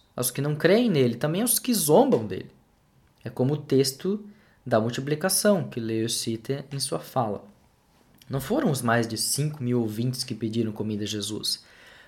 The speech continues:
Antes foram os discípulos que estavam inquietos com a questão da comida,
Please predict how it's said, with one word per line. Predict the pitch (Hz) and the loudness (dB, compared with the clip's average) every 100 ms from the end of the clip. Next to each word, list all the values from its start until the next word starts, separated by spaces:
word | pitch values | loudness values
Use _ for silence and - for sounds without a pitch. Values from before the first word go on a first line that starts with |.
| - | 2
Antes | 131 202 - | 2 2 -2
foram | - 123 | -2 0
os | 117 | 0
discípulos | 113 131 - - 180 220 139 120 | 0 0 2 2 0 -2 -4 -4
que | 113 | -4
estavam | - 110 104 104 | -6 -4 -6 -8
inquietos | 104 - 110 107 135 - - | -12 -6 -4 -2 -4 -6 -8
com | 120 | -8
a | |
questão | 104 - 110 - 107 | -8 -8 -6 -6 -6
da | 107 | -8
comida, | 107 113 113 120 160 | -8 -8 -4 -2 -4